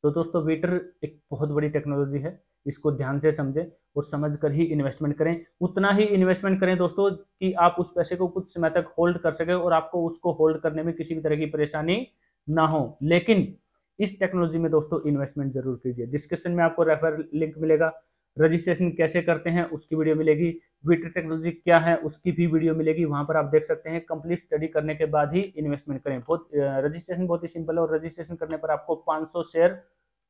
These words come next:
free मिलते हैं, तो free share आप जरूर लीजिए दोस्तों। और सभी videos आपको description में मिल जाएंगी। इसके share कैसे purchase करते हैं उसके लिए आप मुझसे संपर्क कर सकते हैं।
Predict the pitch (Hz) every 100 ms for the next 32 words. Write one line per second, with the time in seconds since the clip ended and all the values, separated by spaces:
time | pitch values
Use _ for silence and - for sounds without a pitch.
0 | - 165 160 135 123 117 113 - _ _
1 | _ 156 156 185 190 180 165 151 143 151
2 | 160 160 156 160 156 165 170 170 _ _
3 | _ 139 139 139 139 139 135 131 156 165
4 | 175 156 156 160 151 143 - 147 143 147
5 | 151 143 135 156 160 160 160 165 - _
6 | 165 165 196 190 190 196 190 185 185 170
7 | 160 170 165 160 160 156 185 190 - _
8 | 160 - 170 160 143 139 - 208 - _
9 | _ _ _ 180 175 170 151 135 123 113
10 | 123 113